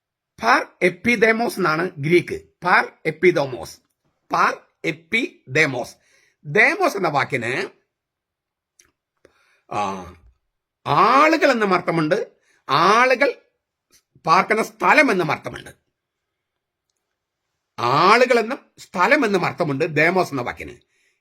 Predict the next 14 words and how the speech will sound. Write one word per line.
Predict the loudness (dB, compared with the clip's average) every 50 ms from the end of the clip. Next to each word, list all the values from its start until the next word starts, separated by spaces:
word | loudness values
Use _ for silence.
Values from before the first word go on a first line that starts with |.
| _ _
എപ്പിദേമോസ് | -2 -2 0 2 0 0 2 2 0 0 -2 -4 -4
എന്ന് | -6 -6
പറഞ്ഞാല് | -4 -4 -4 -4 -4 -4 -4 -4 -6 -8 -10 -14 _ _ _ _ _ _ _
ആളുകളുടെ | -2 0 2 2 4 4 4 4 2 2 2 0 0 0 2 2
ഇടയിൽ | 2 2 2 0 0 0 0
പാർക്കുക, | -2 -4 -8 -10 -10 -14 -20 -20 _ _ _ _ _ _ _ _ _ _ _ _ _ _ _ _ _ _ _ _ _ _ _ _ _
ഒരു | 2 4 4 2
സ്ഥലത്ത് | -6 -4 -4 -2 -2 -2 -4 -6 _ -12
പാർക്കുക, | -6 -4 -4 -4 -4 -6 -12 -16 -18 -18 -20 _ _ _ _ _ _ _ _ _ _ _ _ _ _ _ _ _ _ _ _ _ _ _ _ _ _ _ _ _ _ _
അതാണ് | -2 0 0 0 0 -2 -4 -4
എപ്പിദേമോസ് | -6 -2 -2 0 2 2 2 2 0 -6
എന്ന | -6 -6 -6
വാക്കിന് | -6 -6 -6 -8 -10
അർത്ഥം. | -10 -12 -14 -20